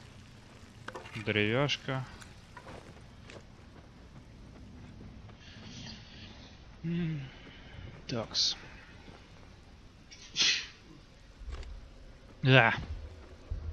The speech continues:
Походу я простудився. Недобре це.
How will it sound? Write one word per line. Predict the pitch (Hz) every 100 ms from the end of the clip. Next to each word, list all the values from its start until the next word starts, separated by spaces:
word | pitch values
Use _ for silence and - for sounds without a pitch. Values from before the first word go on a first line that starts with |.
| - - - - - - -
Походу | - - 220 202
я | 175
простудився. | - 131 117 104 - - - - - - - -
Недобре | 143 147 110 -
це. | -